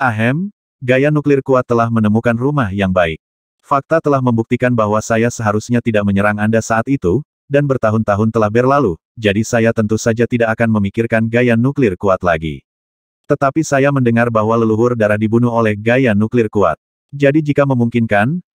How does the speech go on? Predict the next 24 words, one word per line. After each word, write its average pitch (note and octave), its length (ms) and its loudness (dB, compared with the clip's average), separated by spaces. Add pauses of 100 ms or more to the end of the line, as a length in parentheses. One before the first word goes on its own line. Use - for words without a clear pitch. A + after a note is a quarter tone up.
(120)
saya C#3 320 0
ingin C#3 160 0
belajar A#2 320 2
darinya A2 400 0
dan A2 160 2
membiarkan G#2+ 560 0
saya A2 240 0
merasakan G#2+ 560 -2
kekuatan A2 480 0
gaya A#2 320 0
nuklir G2+ 400 0
kuat." E2+ 240 0 (640)
"Apakah C#3+ 400 -2
itu C#3 240 0
suatu B2+ 400 0
kehormatan?" A2+ 720 -2 (160)
Phoenix D3 480 -2
menatap B2+ 320 0
Yuan B2 320 0
Mi, G#2+ 240 -2 (240)
berharap B2 400 0
mendapat A2 400 0
jawaban A2 480 0
tegas. F2+ 560 -4